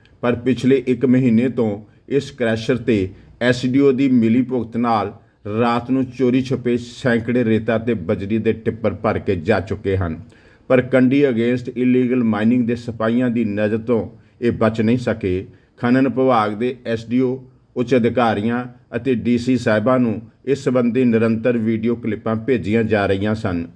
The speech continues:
ਅਵੈਧ ਖਨਨ ਕਰਨ ਵਾਲੇ ਇਸ ਮਾਫੀਏ ਨੇ ਹਰੇ ਭਰੇ ਪਹਾੜਾਂ ਨੂੰ ਬੜੀ ਰਹਿਮੀ ਨਾਲ ਛਲਣੀ ਕਰ ਦਿੱਤਾ ਹੈ।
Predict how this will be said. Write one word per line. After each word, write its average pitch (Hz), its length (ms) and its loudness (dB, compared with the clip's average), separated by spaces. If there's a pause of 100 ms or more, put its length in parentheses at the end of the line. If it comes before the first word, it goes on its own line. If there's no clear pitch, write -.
(300)
ਅਵੈਧ 120 440 2
ਖਨਨ 127 280 2
ਕਰਨ 120 280 -2
ਵਾਲੇ 120 400 0
ਇਸ 127 260 -2 (400)
ਮਾਫੀਏ 131 540 2
ਨੇ 107 240 0 (360)
ਹਰੇ 131 160 2
ਭਰੇ 131 260 0 (100)
ਪਹਾੜਾਂ 113 460 0
ਨੂੰ 120 200 0
ਬੜੀ 117 240 2
ਰਹਿਮੀ 123 340 2
ਨਾਲ 110 340 0 (180)
ਛਲਣੀ 120 360 0
ਕਰ 117 240 0
ਦਿੱਤਾ 113 400 0
ਹੈ। 104 340 -2